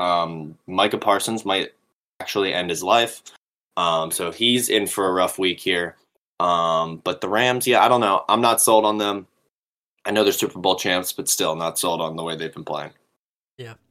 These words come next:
Speaker 2: Um, okay, let's jump into the preview quick. We have the Colts taking on the Broncos tonight at eight fifteen. Colts currently three and a half point dogs. Plus money. The money, uh, is pretty much split.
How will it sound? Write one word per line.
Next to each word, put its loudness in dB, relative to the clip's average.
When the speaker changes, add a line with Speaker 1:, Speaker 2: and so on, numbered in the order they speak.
Speaker 2:
Um, -6
okay, -6
let's -8
jump -10
into -8
the -16
preview -10
quick. -10
We -10
have -10
the -12
Colts -8
taking -14
on -14
the -10
Broncos -10
tonight -8
at -12
eight -10
fifteen. -14
Colts -4
currently -10
three -10
and -10
a -10
half -6
point -14
dogs. -6
Plus -8
money. -12
The -18
money, -8
uh, -6
is -14
pretty -12
much -14
split. -8